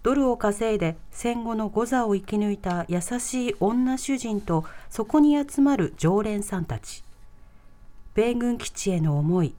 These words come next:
内地との溝。気まずい問答が湯気のまにまにたゆたう。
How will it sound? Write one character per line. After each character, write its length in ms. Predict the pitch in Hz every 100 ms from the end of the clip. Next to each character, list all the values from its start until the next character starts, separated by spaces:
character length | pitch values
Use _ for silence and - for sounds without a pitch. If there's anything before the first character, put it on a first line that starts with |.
| - - - -
内 240 | 185 202 208
地 160 | 208
と 160 | - 175
の 260 | 175 196 190
溝。 400 | 143 139 156 151 - - - - - - - - - - - - - -
気 100 | 233
ま 140 | 240
ず 160 | 247 269
い 60 |
問 260 | 262 269 269
答 220 | 247 233
が 240 | 202 185 185 - - - - - -
湯 160 | 190 214
気 180 | 208
の 320 | 175 185 185 -
ま 240 | - 147 160
に 180 | 202 220
ま 200 | 220 214
に 200 | 220 220
た 140 | -
ゆ 140 | 151 165
た 220 | - 165
う。 100 | 131